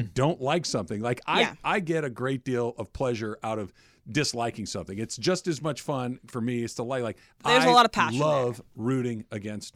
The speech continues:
Speaker 2: the Angels. I
Speaker 3: Mm-hmm.
Speaker 2: love it. It's one
Speaker 1: Mm-hmm.
Speaker 2: of my favorite things to do. I love to root for the Dodgers. They're pretty close, <laughs> right? So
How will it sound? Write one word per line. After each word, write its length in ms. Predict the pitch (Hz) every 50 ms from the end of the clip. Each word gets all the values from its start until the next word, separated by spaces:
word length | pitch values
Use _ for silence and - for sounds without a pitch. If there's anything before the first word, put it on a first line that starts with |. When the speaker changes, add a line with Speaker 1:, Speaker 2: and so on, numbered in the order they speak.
| _ _
Speaker 2:
the 160 | 101 98 101
Angels. 340 | 92 78 - - 80 - - - -
I 140 | 120 123 107
Speaker 3:
Mm-hmm. 260 | 90 92 95 90 104
Speaker 2:
love 140 | 113 107 -
it. 100 | - - _ -
It's 200 | 120 117 135 139
one 80 | 131
Speaker 1:
Mm-hmm. 80 | - 131
Speaker 2:
of 60 | 120
my 140 | 120 123 117
favorite 380 | - - 131 127 113 123 117 -
things 240 | 127 117 110 101 -
to 100 | 131 120
do. 320 | 120 240 247 185 147 139 - - - -
I 80 | - 147
love 160 | 202 262 226
to 60 | 202 190
root 200 | 208 226 190 -
for 80 | 196
the 100 | 160 156
Dodgers. 380 | 127 156 165 202 226 269 262 196
They're 240 | - 190 185 170 - _ _
pretty 220 | - - 302 311 220
close, 540 | - - 185 208 - - - - - - - - -
<laughs> 140 | - - -
right? 340 | 147 156 151 - 240 - -
So 260 | - - 175 156 -